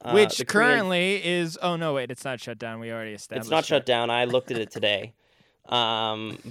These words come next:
Speaker 1: but
Speaker 2: Oh.
Speaker 1: if you look it up, they, they, they talk about it briefly, and I was trying to decipher what they meant. But the first s-, silent film that they, the first silent feature that they did,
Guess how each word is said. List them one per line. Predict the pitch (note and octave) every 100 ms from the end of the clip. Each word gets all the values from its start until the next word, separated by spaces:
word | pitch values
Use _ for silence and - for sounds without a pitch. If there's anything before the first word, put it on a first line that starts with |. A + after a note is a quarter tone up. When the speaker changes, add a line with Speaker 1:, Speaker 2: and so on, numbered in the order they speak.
| A#2+
Speaker 1:
but | B2 A#2+ A#2 A2+
Speaker 2:
Oh. | A3+
Speaker 1:
if | G3+
you | F3+
look | G3+ G3+
it | D#3+
up, | C#3 -
they, | D3 C#3 -
they, | D3 C#3+ A2+
they | C3+
talk | C3+ F3 F3+
about | D3 B2+
it | A#2 A2+
briefly, | C3 C3 - A2 A2
and | G#2+
I | A2+ A2+
was | A2+
trying | - D3 C3+
to | B2
decipher | A2+ A2+ A#2 A2+ A#2
what | G#2
they | G#2
meant. | A2 A2+ G#2 -
But | B2 _ _ _
the | D#3
first | - G#3 A3 - - _ -
s-, | - - -
silent | - D#3+ E3 E3 C3+
film | - C#3+ C3+ A#2 A2
that | A#2 A#2
they, | A#2
the | A2 A#2
first | E3+ D#3+ -
silent | C#3+ B2+ A#2
feature | - C#3+ - A#2
that | G#2
they | G2+
did, | G2+ A2+ G#2